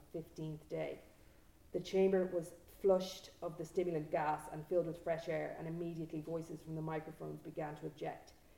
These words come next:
Three different voices began begging, as if pleading to, for the gas to be turned back on. The chamber was opened and soldiers sent in to revive the test subjects.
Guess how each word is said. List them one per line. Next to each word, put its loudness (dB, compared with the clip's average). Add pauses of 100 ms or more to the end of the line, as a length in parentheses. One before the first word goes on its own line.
(240)
Three 2
different 4
voices 0
began -2
begging, 0 (340)
as -6
if -2 (200)
pleading 0 (120)
to, -6 (120)
for 0
the 0
gas -2
to -12
be -6
turned -8
back -6
on. -10 (480)
The -2
chamber 4
was 0
opened 2
and -4
soldiers 4
sent -2
in -2
to -6
revive 0
the -10
test -6
subjects. -4